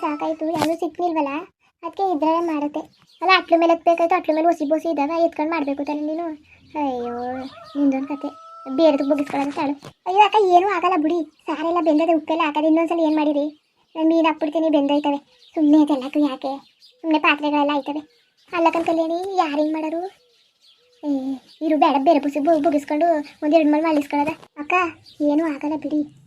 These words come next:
ಏನು, ನಾವು ಮೀನ್ ಹಾಕಿದ ತಕ್ಷಣ ಮಡಕೆ ತುಂಬ ತುಂಬ್ಬಿಡ್ತದ ಕಾಳ್ಗಳ ಥರ? ಏನಿಲ್ಲ, ಕೆಳಗಡೆ ಕುತ್ಕೊಂಡಿರ್ತೀನಿ, ಇನ್ನು ಮೇಲ್ಗಡೆ ಎಲ್ಲ ಸಾಂಬಾರ್ ಇರ್ತದಲ್ಲ, ಬಿಡಿ, ಏನೂ ಆಗೋದಿಲ್ಲ, ಎಲ್ಲರೂ ಮಾಡ್ತಾರೆ ಈ ಥರದಲ್ಲೂ. ಹ್ಮ್, ಸರಿ ಕಲ್ಯಾಣಿ, ಹಾಕು. ಹಂಗಂದು ಮತ್ತೆ?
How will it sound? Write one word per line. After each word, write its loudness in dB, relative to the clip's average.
ಏನು, 2
ನಾವು 6
ಮೀನ್ 6
ಹಾಕಿದ 0
ತಕ್ಷಣ -2
ಮಡಕೆ -2
ತುಂಬ 0
ತುಂಬ್ಬಿಡ್ತದ -2
ಕಾಳ್ಗಳ -4
ಥರ? -12
ಏನಿಲ್ಲ, 2
ಕೆಳಗಡೆ 0
ಕುತ್ಕೊಂಡಿರ್ತೀನಿ, 0
ಇನ್ನು 4
ಮೇಲ್ಗಡೆ 0
ಎಲ್ಲ 0
ಸಾಂಬಾರ್ -8
ಇರ್ತದಲ್ಲ, -8
ಬಿಡಿ, 0
ಏನೂ 0
ಆಗೋದಿಲ್ಲ, -2
ಎಲ್ಲರೂ 0
ಮಾಡ್ತಾರೆ 0
ಈ -2
ಥರದಲ್ಲೂ. -6
ಹ್ಮ್, -18
ಸರಿ 2
ಕಲ್ಯಾಣಿ, 0
ಹಾಕು. -4
ಹಂಗಂದು 0
ಮತ್ತೆ? -4